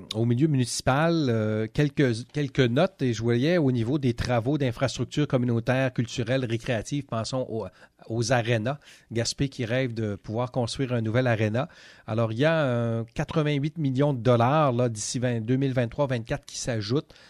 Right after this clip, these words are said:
dans un programme qui contient déjà, euh, plusieurs, euh, plusieurs centaines de millions de dollars. Alors, est-ce qu'on peut penser que, euh, on aura accès à cet argent-là aussi, euh,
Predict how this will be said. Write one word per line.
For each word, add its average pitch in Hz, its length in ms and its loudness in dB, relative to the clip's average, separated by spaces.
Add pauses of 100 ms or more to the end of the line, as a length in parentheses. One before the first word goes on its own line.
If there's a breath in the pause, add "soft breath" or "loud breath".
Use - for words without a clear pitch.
(160 loud breath)
dans 110 260 0
un 113 100 0
programme 123 920 0
qui 131 420 -4
contient 127 380 -2
déjà, 127 500 4
euh, 104 160 0 (420 soft breath)
plusieurs, 127 440 -2
euh, 110 360 -2
plusieurs 127 360 -6
centaines 139 280 -4
de 131 60 -2
millions 123 260 -4
de 120 60 -8
dollars. 120 420 -4 (400 soft breath)
Alors, 110 300 -2
est-ce 127 160 -2
qu'on 135 160 0
peut 147 140 2
penser 139 440 -2
que, - 140 -4
euh, 120 400 0 (260 soft breath)
on 113 160 -4
aura 117 180 0
accès 120 180 -2
à 139 40 -2
cet 123 200 -6
argent-là 113 500 -2
aussi, 127 480 -6
euh, 98 360 -10